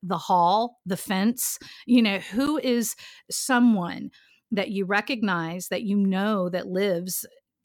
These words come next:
right there, that you don't even know their name, and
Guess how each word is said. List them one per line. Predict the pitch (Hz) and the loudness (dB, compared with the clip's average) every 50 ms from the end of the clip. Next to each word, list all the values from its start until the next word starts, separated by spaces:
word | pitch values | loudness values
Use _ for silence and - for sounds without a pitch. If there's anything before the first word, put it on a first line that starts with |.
| 180 185 160 | -12 -6 -2
right | 190 208 233 233 - | 0 2 2 0 0
there, | 233 220 214 196 165 175 180 190 - - _ _ | -2 -2 -2 -2 -2 -4 -6 -6 -8 -10 _ _
that | - 208 - | -6 -4 -2
you | 214 240 | -2 0
don't | 240 285 277 | 2 2 2
even | 285 262 269 240 | 4 4 4 4
know | 240 240 | 4 2
their | 226 208 185 | 2 0 0
name, | 165 156 160 185 196 180 - - 269 - - | -2 -2 -2 -2 -2 -4 -4 -6 -8 -10 -8
and | 214 202 220 214 | -4 -2 -2 -2